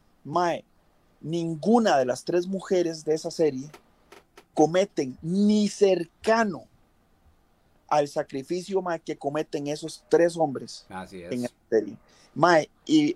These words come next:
Speaker 1: y me avergüenza, en este momento me avergüenza tener que haber llegado a ese punto de tener
Speaker 2: Sí.
Speaker 1: que enaltecer las acciones de los hombres, mae, para poder combatir a un mae que tiene problemas, mae, con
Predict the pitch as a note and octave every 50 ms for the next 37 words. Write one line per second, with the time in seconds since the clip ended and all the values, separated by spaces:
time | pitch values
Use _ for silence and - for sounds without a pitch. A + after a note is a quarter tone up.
0 | - _ - D3 D3 D3 C#3+ C#3+ D3 C#3+ C#3+ C#3 C#3 C#3 C#3 E3+ F#3 G3+ G3 -
1 | C#3 - - C3 C3+ C#3+ D#3 E3+ - - - G#3 G3+ F3+ E3 D#3+ D#3 D#3 - -
2 | B2 A#2+ B2 B2 A#2+ A#2 A2+ A#2 A#2 C3+ D3 D3 D3 D#3 - G3 G3+ _ _ _
3 | _ _ _ _ _ _ _ _ _ _ _ _ _ - D3 C#3+ D3+ E3+ F#3 G3
4 | - C#3 B2+ B2 C#3 E3 E3 E3 F3 D#3+ D#3+ E3+ E3 E3+ F3 F3 F3 - F3+ F3
5 | - F3+ F3+ F3 F3 - - C3+ B2 A#2+ A#2+ - - B2 C3+ D#3 E3 D#3+ C#3+ C3+
6 | B2+ B2 A#2+ A#2+ A#2+ _ - - B2+ B2+ - F#3+ G#3 G#3+ G3 E3 B2+ C3 B2 A2+
7 | - - A#2 - - - D#3+ D#3+ F3 F3+ F#3 F3 F3+ F3+ F3 F3 - E3+ E3 E3+
8 | F3 F3 E3+ E3+ E3+ D#3 C#3 A#2+ _ _ _ _ - - D3 C#3+ C#3 - - C3
9 | C3+ D3 - - E3+ E3 D3+ C#3 B2+ - D3+ D3 D#3 D#3 D#3 D#3 D#3+ E3+ E3+ F3+
10 | F3+ F3 - C#3 C3 - C3+ C3+ C#3+ C#3 - C#3 B2+ C3 D3 E3 F3 F#3 F3 -
11 | - C#3+ C3+ D#3 - _ _ B2+ A#2+